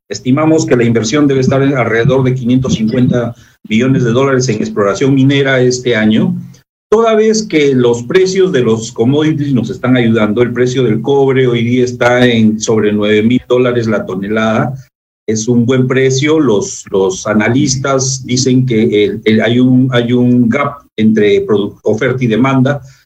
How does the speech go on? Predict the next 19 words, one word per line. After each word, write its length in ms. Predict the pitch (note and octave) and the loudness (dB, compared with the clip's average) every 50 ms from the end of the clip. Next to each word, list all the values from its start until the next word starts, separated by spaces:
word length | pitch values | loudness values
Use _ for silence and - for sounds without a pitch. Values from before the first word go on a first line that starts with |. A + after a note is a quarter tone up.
| _ _ | _ _
entonces 420 | - A2 - C3+ C3 B2+ C3+ B2 - | -16 -6 -2 -2 0 0 0 0 0
se 120 | - - | -2 -2
prevé 440 | - - A2 A#2 B2 C3 C3 C3 C3 | -2 0 0 2 2 2 2 0 0
que 160 | C3 A2+ A2 | 0 -2 -2
este 240 | A2+ A2+ - B2+ B2 | -2 -2 -2 -2 -2
precio 380 | - A#2+ B2+ B2+ B2+ C3 B2+ B2+ | -2 0 -2 0 0 -2 -2 -2
por 140 | A#2+ A2+ | 0 0
lo 100 | A#2 B2 | 0 0
menos 320 | C#3 D3 D3 D#3 D3 - - | 2 0 0 0 0 0 0
se 60 | B2 | 0
va 40 | B2+ | 0
a 40 | B2+ | 0
mantener 460 | C3 B2+ B2+ B2 A#2 G#2+ A#2+ B2+ B2+ | 0 0 0 0 0 0 0 0 2
alto 360 | B2+ C3 C3 B2 C3+ C#3 B2+ | 2 0 0 0 0 0 0
en 120 | A#2 A2+ | 2 2
los 180 | G#2+ G2+ - - | 0 0 -2 -4
próximos 600 | - A#2 A2 - - A2+ G#2+ G#2+ G#2+ G2+ G2 - | -4 -6 -6 -4 -4 -4 -2 -2 -2 -2 -4 -2
años. 480 | A2+ A2+ A2+ A2 A2 - F3 - - - - _ _ _ _ _ _ _ _ _ - | 0 2 2 4 2 2 0 0 -4 -6 -10 _ _ _ _ _ _ _ _ _ -10
Eh, 80 | B2+ | -10